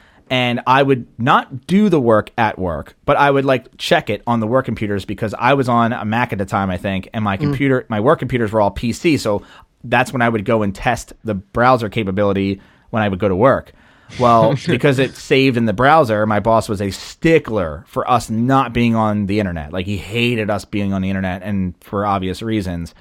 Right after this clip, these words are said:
Speaker 2: Well, we know the internet's a terrible thing.
Speaker 1: <sighs> He hated it. Like, he would be like, "Who's on MySpace?" I'm like, "Who cares, man?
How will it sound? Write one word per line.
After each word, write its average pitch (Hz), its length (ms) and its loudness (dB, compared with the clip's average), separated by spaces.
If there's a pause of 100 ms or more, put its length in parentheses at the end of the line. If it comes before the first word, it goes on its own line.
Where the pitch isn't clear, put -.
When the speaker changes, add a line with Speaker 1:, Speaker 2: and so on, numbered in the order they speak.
(100)
Speaker 2:
Well, 175 180 6
we 156 200 4
know 156 200 4
the 123 80 2
internet's 123 360 2
a - 40 -14
terrible 117 380 0
thing. 113 300 0
Speaker 1:
<sighs> 160 260 0 (520)
He 131 140 0
hated 117 300 0
it. 85 180 -8
Like, 98 140 -6
he 123 120 -2
would 110 140 0
be 104 80 -2
like, 95 180 -4
"Who's 185 220 6
on 202 120 0
MySpace?" 156 600 -2
I'm 107 80 -4
like, 101 240 -8 (420)
"Who 165 80 -10
cares, 101 420 -8
man? 90 380 -6